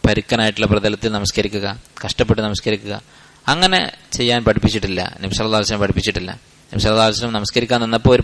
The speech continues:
പായ കൊണ്ടുവരാനാണ് പറഞ്ഞത്, അവിടെ നിലത്ത് നമസ്കരിച്ചിട്ടില്ല. അപ്പോൾ പായയിൽ നമസ്കരിക്കാൻ കുറച്ചുകൂടി ആശ്വാസമായിരിക്കും. അങ്ങനെ നമുക്ക് പരമാവധി ആശ്വാസത്തിൽ, ഒരു തക്കല്ലുഫില്ലാതെ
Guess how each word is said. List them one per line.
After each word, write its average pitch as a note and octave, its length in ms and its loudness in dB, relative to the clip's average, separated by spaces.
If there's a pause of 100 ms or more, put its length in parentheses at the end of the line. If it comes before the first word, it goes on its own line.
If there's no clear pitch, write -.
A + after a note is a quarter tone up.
പായ B2 200 4
കൊണ്ടുവരാനാണ് C#3 600 4
പറഞ്ഞത്, F#2+ 280 -2 (460)
അവിടെ G2+ 280 4 (240)
നിലത്ത് A#2+ 340 0
നമസ്കരിച്ചിട്ടില്ല. C3+ 580 -2 (280)
അപ്പോൾ G#2 220 -2
പായയിൽ A2+ 300 2
നമസ്കരിക്കാൻ B2 440 -4
കുറച്ചുകൂടി C#3 380 -4 (160)
ആശ്വാസമായിരിക്കും. C3 600 0 (520)
അങ്ങനെ B2 260 -2
നമുക്ക് B2 260 -2 (100)
പരമാവധി D3+ 520 4
ആശ്വാസത്തിൽ, C#3 520 0 (680)
ഒരു A2+ 180 4
തക്കല്ലുഫില്ലാതെ A#2+ 840 4